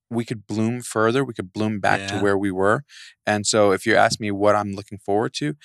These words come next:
Speaker 1: it's, it's seeing more of the mom and pops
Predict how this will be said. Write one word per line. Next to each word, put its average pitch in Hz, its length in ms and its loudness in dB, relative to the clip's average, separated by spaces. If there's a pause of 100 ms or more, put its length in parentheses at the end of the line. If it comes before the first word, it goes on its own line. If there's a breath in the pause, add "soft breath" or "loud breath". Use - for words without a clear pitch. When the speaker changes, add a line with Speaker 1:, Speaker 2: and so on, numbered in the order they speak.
(240 loud breath)
Speaker 1:
it's, - 300 -6
it's 110 120 -2
seeing 135 600 2 (260)
more 123 300 6
of 117 100 0
the 113 80 0
mom 110 240 2
and 101 100 -6
pops 98 420 -4